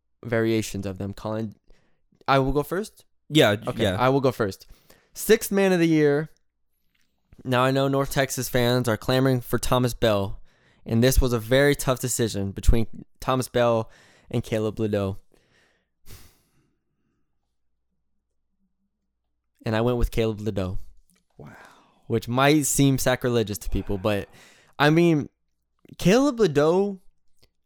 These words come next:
Speaker 1: not only did he win a p-, Conference U S A Player of the Week, um, last week,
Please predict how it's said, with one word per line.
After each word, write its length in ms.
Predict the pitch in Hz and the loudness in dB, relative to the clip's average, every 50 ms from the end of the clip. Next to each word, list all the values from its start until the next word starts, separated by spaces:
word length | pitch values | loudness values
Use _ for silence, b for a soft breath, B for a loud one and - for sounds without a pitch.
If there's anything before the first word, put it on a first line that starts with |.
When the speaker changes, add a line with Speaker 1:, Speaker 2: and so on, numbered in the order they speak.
| _ _ - | _ _ -6
Speaker 1:
not 180 | - 180 208 170 | -2 -2 0 0
only 180 | 165 175 180 170 | 0 0 0 -2
did 120 | 165 156 | -4 -6
he 120 | 160 175 151 | -6 -8 -8
win 220 | 120 127 139 143 | -4 -4 -4 -4
a 60 | 139 | -4
p-, 140 | 117 - - - | -2 0 -2 -2
Conference 320 | - - 135 139 135 - | 0 -2 -4 -4 -4 -8
U 120 | 131 135 135 | -4 -4 -4
S 20 | |
A 100 | 123 - | 0 0
Player 240 | - 127 127 131 127 | 0 2 2 2 2
of 140 | 123 117 107 | 0 -2 -4
the 80 | 113 107 | -8 -8
Week, 360 | 107 113 117 127 127 _ - - _ _ _ _ _ _ _ _ _ _ _ _ - | -6 -6 -6 -6 -8 _ -20 -20 _ _ _ _ _ _ _ _ _ _ _ _ -4
um, 340 | 127 117 117 117 113 113 110 | -2 0 0 0 -2 -2 -2
last 340 | 113 117 131 135 - - - | 0 0 0 -2 -2 -6 -4
week, 320 | 143 139 156 - - - | -4 -4 -4 -6 -12 -20